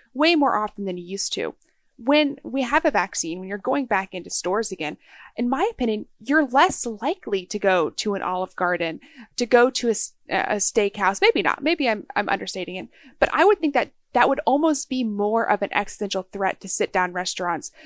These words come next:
just the ease of access that people are engaging with fast casual restaurants. I, I,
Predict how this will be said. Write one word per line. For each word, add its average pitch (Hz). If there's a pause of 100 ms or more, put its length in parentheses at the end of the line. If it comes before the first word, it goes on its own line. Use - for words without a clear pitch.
(120)
just 277
the -
ease 233
of 208
access 196
that -
people 202
are 185
engaging 185
with 180
fast 185
casual 180
restaurants. 170
I, 165
I, 214